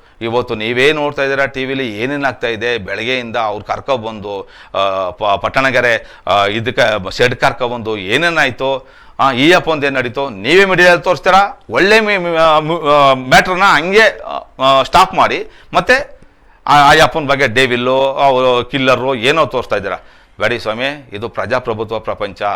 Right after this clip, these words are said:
ಮೀಡಿಯಾಗಳು ಬೆಳಿ-, ಬೆಳೀರಿ, ಬೆಳಿತೀವಿ ಅಂತ ಅಂದ್ಬಿಟ್ಟು ತೇಜವಧೆ ಮಾಡೋದು ತುಂಬ ತಪ್ಪು. ಕಾನೂನು ತುಂಬ ಸ್ಟ್ರಾಂಗ್ ಆಗಿದೆ ನಮ್ಮ ಕರ್ನಾಟಕದಲ್ಲಿ,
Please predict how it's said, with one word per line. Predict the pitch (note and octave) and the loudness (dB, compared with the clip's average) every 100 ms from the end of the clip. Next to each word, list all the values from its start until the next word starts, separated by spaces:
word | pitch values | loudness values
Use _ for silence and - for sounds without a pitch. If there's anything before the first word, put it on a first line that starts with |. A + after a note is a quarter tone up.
| - - - | -8 -18 -16
ಮೀಡಿಯಾಗಳು | G#2 A#2 C#3+ B2+ A2 | -8 0 2 2 0
ಬೆಳಿ-, | A2 A2+ G#2 | -2 -2 -6
ಬೆಳೀರಿ, | E2 F#2+ G#2 C#3 G3+ F#3 A2+ - _ - | -14 -10 0 4 4 4 0 -4 _ -6
ಬೆಳಿತೀವಿ | - F3 F3+ E3+ | 0 2 2 0
ಅಂತ | D3 | 2
ಅಂದ್ಬಿಟ್ಟು | C#3 A#2 A2 F#3 F3 - | 0 -2 -4 -6 -8 -8
ತೇಜವಧೆ | A#2 C#3 C#3+ C3+ B2 | -4 -2 0 -2 -2
ಮಾಡೋದು | A#2+ A2 A2+ | -2 -4 -4
ತುಂಬ | A2 G#2 G#2 | -8 -12 -6
ತಪ್ಪು. | G#2 G#2 F2+ A2+ G2+ F2+ - - | -6 -8 -10 -6 -6 -8 -16 -4
ಕಾನೂನು | G#2 A2+ A#2 B2 | 0 0 -2 -8
ತುಂಬ | - A2 B2+ | -8 -4 -4
ಸ್ಟ್ರಾಂಗ್ | - A#2 A2+ | -2 -4 -2
ಆಗಿದೆ | A2 A2 | -2 -2
ನಮ್ಮ | A2 G#2+ | -4 -6
ಕರ್ನಾಟಕದಲ್ಲಿ, | G2+ G#2 A2+ G#2+ G#2+ A2 G2 | -4 -2 -2 -2 -4 -6 -6